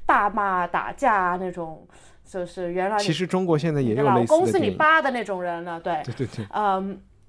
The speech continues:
Speaker 1: <laughs> 呃，然后他
Speaker 2: 就是公公强奸了我，生了一个怪胎，然后大家一起来评评理。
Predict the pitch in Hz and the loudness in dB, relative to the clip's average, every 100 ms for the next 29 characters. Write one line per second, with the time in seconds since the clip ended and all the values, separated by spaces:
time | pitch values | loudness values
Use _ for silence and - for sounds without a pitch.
0 | - - 330 - - 233 247 311 - - | -14 -4 -2 -2 -2 -2 -2 -2 0 6
1 | - - - 208 196 190 185 185 214 214 | 8 8 2 -2 0 0 -2 -4 -2 -4
2 | 262 311 254 269 139 156 160 165 165 131 | -2 0 0 2 2 0 0 0 -2 -2
3 | 123 135 131 127 - 131 127 123 139 117 | -2 0 0 -2 -2 -6 -4 -2 0 -2
4 | - 120 120 107 107 110 110 110 113 113 | -4 -6 -6 -8 -8 -10 -10 -8 -6 -6
5 | 107 - 98 101 101 110 110 101 | -8 -10 -12 -10 -12 -10 -8 -8